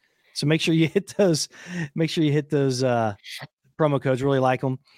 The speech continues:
Also, check out the Patreon page, patreon dot com slash, forward slash on the range podcast. We got the law enforcement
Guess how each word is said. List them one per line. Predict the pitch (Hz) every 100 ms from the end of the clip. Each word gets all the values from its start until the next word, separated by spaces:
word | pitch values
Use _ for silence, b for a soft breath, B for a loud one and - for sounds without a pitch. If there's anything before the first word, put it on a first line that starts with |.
| B B -
Also, | 151 - 151
check | - 165
out | 156 151
the | 139
Patreon | 143 143 147 143
page, | 139 135 131 -
patreon | 139 156 139
dot | 127 131
com | - 127 123 123 b b b b b
slash, | - - 131 131 -
forward | 180 160
slash | - 131 123
on | 147
the | 143
range | 135 -
podcast. | 139 - 139 139
We | 131
got | 127 123
the | 123 127
law | 131 135
enforcement | - 143 - 139